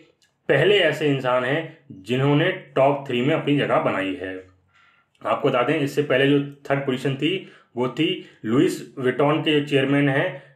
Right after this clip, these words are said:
Bernard Arnault, उनकी थी। इनको पछाड़ के गौतम अडानी जी, अडानी जी ने third position हासिल कर ली है। चलिए आगे बढ़ते हैं। Who won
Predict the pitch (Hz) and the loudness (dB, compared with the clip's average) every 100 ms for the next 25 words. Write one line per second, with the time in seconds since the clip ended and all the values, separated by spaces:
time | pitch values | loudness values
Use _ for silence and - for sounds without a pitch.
0 | - 95 117 131 147 170 - - _ _ | -18 -4 0 2 2 2 -2 -14 _ _
1 | - 120 123 127 117 110 - - _ - | -4 -2 2 2 2 -2 -10 -20 _ -16
2 | 123 120 120 147 170 220 - - 135 143 | -6 -4 -2 -2 -2 -4 -6 -6 -2 2
3 | 180 151 - - _ 117 - - 120 147 | 2 2 -2 -16 _ -10 -6 -2 0 0
4 | 139 113 - - _ _ - 98 - 120 | 0 -4 -6 -14 _ _ -20 -12 -4 0
5 | 143 120 120 123 120 143 - 117 113 113 | 2 2 0 0 -4 -6 -8 -4 -4 -4
6 | 110 110 120 117 123 190 - - - 123 | -2 0 0 -2 -2 -2 -4 -16 -6 -4
7 | 139 123 110 165 - 98 95 101 92 92 | -2 -4 -4 -6 -4 -6 -6 -8 -8 -6
8 | 95 90 90 - _ _ _ _ - 107 | -8 -8 -14 -20 _ _ _ _ -8 -2
9 | 107 110 104 135 160 214 - - _ _ | 0 0 -2 0 0 -2 -6 -20 _ _
10 | _ _ _ _ _ _ _ 135 214 180 | _ _ _ _ _ _ _ 2 4 4
11 | 139 | 4